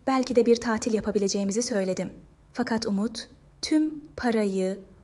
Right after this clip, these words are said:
uyuşturucuya harcadı. Umut benim ne kadar zor durumda olduğumu ve bu parayı nasıl elde ettiğimi hiç umursamıyordu.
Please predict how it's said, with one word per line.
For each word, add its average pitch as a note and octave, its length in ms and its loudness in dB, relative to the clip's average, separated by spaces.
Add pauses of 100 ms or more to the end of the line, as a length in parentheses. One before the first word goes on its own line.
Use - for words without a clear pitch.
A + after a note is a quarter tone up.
uyuşturucuya G#3 1300 0 (320)
harcadı. G3+ 1300 0 (480)
Umut C4 440 4 (360)
benim C4+ 360 6
ne C#4 120 2
kadar B3+ 420 4
zor A#3+ 420 6
durumda A3 400 4
olduğumu G#3 520 2
ve G#3+ 140 4
bu C#4 80 0
parayı B3 340 4
nasıl B3 260 2
elde G#3+ 300 2
ettiğimi G#3+ 300 0
hiç C#4+ 220 0
umursamıyordu. G#3+ 920 2